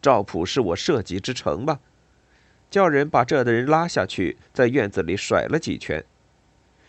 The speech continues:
过一会儿，让他穿戴整齐，再对他轻声说：“以后不要再说了，今天放过你，不许对别人说。”太祖对赵普的不法当然清楚，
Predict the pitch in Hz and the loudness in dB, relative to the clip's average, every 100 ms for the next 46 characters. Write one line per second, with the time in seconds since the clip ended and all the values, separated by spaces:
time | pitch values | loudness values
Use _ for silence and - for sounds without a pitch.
0 | _ _ _ - 254 180 156 151 - - | _ _ _ 2 2 2 2 2 2 0
1 | 127 120 - 135 135 104 87 76 - 80 | -2 -2 -2 -2 0 0 -4 -6 -8 -6
2 | 98 _ - 180 127 92 92 - 120 123 | -6 _ -2 0 0 -2 -4 -4 -6 -4
3 | 147 147 71 62 - _ _ _ _ _ | -4 -4 -6 -6 -8 _ _ _ _ _
4 | - 92 95 107 95 92 98 101 90 - | -10 -6 -4 -2 0 4 4 4 0 0
5 | 98 82 65 _ - 110 104 107 101 156 | 0 0 -2 _ -6 -6 0 0 2 0
6 | 123 92 76 64 _ _ _ - 120 - | 0 -4 -6 -10 _ _ _ -2 -2 -2
7 | 78 87 - 69 151 85 - - - _ | -2 -4 -2 -2 -2 -4 -6 -8 -10 _
8 | _ _ _ _ _ _ _ _ _ _ | _ _ _ _ _ _ _ _ _ _
9 | _ _ _ _ _ _ _ _ _ _ | _ _ _ _ _ _ _ _ _ _
10 | _ _ _ - - 247 - 135 123 165 | _ _ _ -6 0 0 2 0 2 0
11 | 135 165 127 98 107 139 117 107 80 87 | 0 0 0 -2 -2 0 0 2 2 4
12 | 135 113 104 - 110 107 - | 0 0 -4 -4 -4 -4 -8